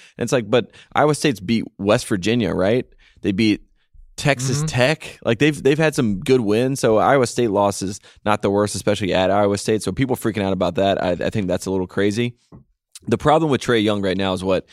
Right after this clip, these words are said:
Speaker 1: we've said a couple times on the pod the past couple weeks is he's not having fun anymore.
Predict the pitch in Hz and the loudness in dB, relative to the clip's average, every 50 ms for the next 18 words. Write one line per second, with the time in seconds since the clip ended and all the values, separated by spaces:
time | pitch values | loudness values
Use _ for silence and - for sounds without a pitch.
0 | - - _ _ - 104 107 - - - 110 104 98 92 - 107 95 - 95 87 | -20 -20 _ _ -2 -2 -2 -2 -2 0 2 2 2 0 0 -2 -2 -2 -4 -4
1 | - 104 92 92 87 85 85 101 - - - 92 90 - - 101 92 92 87 82 | -2 -2 -2 0 -2 -2 -4 -6 -6 -6 -6 -6 -6 -4 0 0 0 2 0 0
2 | - 101 90 - - - 90 - 80 90 95 95 87 - - 90 87 85 87 87 | -2 -2 -2 -2 -4 -4 -4 -4 -2 -2 -2 -2 -4 -4 -4 -2 -2 0 -2 -2
3 | - - - _ _ _ _ _ _ _ - 104 98 123 131 135 131 127 120 120 | -4 -8 -12 _ _ _ _ _ _ _ -6 -2 0 2 2 4 2 2 0 0
4 | 110 - - 104 92 80 80 80 80 80 80 82 82 85 87 | -2 -2 0 0 0 0 -2 -4 -4 -4 -4 -4 -4 -4 -6